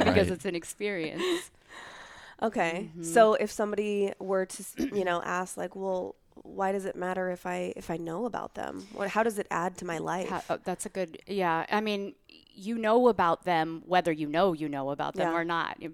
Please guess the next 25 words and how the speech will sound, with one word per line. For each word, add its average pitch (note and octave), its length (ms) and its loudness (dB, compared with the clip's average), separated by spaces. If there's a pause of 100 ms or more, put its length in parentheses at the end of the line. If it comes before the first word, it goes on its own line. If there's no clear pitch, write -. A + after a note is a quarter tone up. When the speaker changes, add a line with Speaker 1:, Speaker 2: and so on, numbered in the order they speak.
(100)
Speaker 1:
Um, D#3+ 200 -2
that's F3+ 220 2
the F#3+ 100 -6
first - 360 -4
thing. - 320 -8 (360)
But B3 160 6
they, B3+ 260 4
I A#3 100 6
think D4+ 300 -2
that C4 180 -2
they G3+ 140 0
create F3+ 960 -2
a F3+ 80 -2
bridge D#3+ 560 0
or E3 500 2
a F3+ 80 4
way F3 400 2
for - 240 -6
us D#3 300 0
to F3+ 200 -4
connect F3 720 -2
meaning F#3 760 -2
to E3 300 -2
our D#3 200 0
experiences. - 920 -8